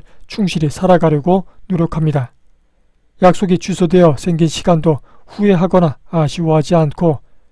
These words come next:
그 순간에 할 수 있는 최선의 선택을 합니다. 우리의 행복을 방해하는 가장 큰 장애물은 무엇일까요? 그것은 바로 지금 여기에 온전히 있지 못하는 것입니다. 과거에 일어났던 일이나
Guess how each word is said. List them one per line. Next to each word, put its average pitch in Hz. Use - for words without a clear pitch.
그 165
순간에 165
할 -
수 185
있는 156
최선의 160
선택을 156
합니다. 151
우리의 160
행복을 160
방해하는 156
가장 170
큰 196
장애물은 156
무엇일까요? 160
그것은 160
바로 165
지금 170
여기에 147
온전히 165
있지 185
못하는 170
것입니다. 156
과거에 180
일어났던 175
일이나 156